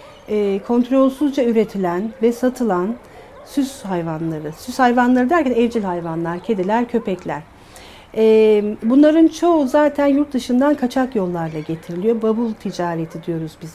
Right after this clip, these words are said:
buna. Eski Doğu bloku ülkelerinden bavullarda, e, annelerinden yeteri kadar süt almadan küçük getiriliyor. Çünkü küçük daha şirin, daha kolay satılıyor.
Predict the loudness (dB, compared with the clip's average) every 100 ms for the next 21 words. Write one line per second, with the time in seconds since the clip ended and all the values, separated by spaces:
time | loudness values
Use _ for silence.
0 | -8 -4 -4 -8 -18 -20 -20 -18 0 0
1 | 2 0 4 4 4 2 0 -2 -4 -6
2 | -6 -4 -2 -2 -2 -2 0 0 0 -2
3 | -8 -2 2 2 2 0 0 0 0 2
4 | 2 0 -4 -14 -14 -14 -2 2 4 4
5 | 4 2 0 2 0 0 -4 -2 0 0
6 | 0 -6 -2 -2 0 -2 0 0 0 -2
7 | -6 -4 -4 -4 -6 -2 -2 -2 -4 -4
8 | -6 0 0 0 -2 -4 -2 -2 -2 -2
9 | -4 -4 -8 -10 -12 -10 -4 -2